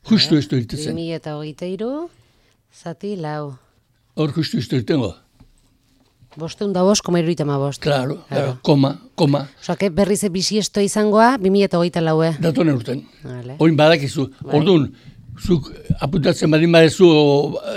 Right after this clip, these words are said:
Speaker 1: o, izango da hogeita lau, orduan hogeita zortzi, eh?
Speaker 2: Vale.
Speaker 1: Eta aurrekoa izan zan bi mila eta hogei, eh?
Speaker 2: Vale.
Speaker 1: Zuk, eh, bi mila eta hogei, eh,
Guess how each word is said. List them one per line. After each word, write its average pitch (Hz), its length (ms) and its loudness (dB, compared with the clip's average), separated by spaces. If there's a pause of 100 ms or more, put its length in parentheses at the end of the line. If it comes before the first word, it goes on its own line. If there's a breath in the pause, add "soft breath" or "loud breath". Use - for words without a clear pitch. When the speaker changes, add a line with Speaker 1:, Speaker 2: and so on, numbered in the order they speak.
(120)
Speaker 1:
o, 185 100 0 (240)
izango 156 300 0
da 156 160 6
hogeita 151 320 2
lau, 160 160 4
orduan 151 220 2
hogeita 151 260 2
zortzi, 117 400 -10
eh? 110 60 -10 (140)
Speaker 2:
Vale. 135 140 -4
Speaker 1:
Eta 127 140 -2
aurrekoa 165 360 4
izan 147 260 0
zan 165 160 0
bi 139 100 2
mila 156 240 2
eta - 100 -4
hogei, 107 300 -2
eh? 117 100 -8
Speaker 2:
Vale. 131 340 -12 (720 soft breath)
Speaker 1:
Zuk, 175 320 4
eh, 151 600 8 (960)
bi 135 200 8
mila 175 200 8
eta 143 260 6
hogei, 139 360 8
eh, 95 160 -2